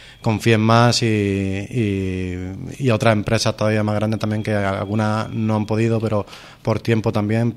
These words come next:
eh, que, que se unan y, e intentemos conseguir mejores presupuestos para, para hacer esto cada vez más grande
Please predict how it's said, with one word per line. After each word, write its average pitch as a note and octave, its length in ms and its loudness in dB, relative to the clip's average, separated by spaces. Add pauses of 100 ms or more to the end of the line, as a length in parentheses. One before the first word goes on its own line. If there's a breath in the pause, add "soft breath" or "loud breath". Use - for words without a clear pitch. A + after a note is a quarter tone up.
(120)
eh, F#2+ 720 -2
que, F#2 300 -6
que G2 100 -8
se G#2+ 140 -4
unan A#2 380 2
y, G2+ 240 -2 (380 loud breath)
e A#2+ 60 -2
intentemos G#2+ 460 2
conseguir A2 800 2
mejores A2+ 400 0
presupuestos A2 480 0
para, G2 500 0
para G2+ 160 -2
hacer A2 220 -4
esto G#2 180 -4
cada G#2 180 0
vez G#2 80 0
más G#2 140 -2
grande A#2 400 0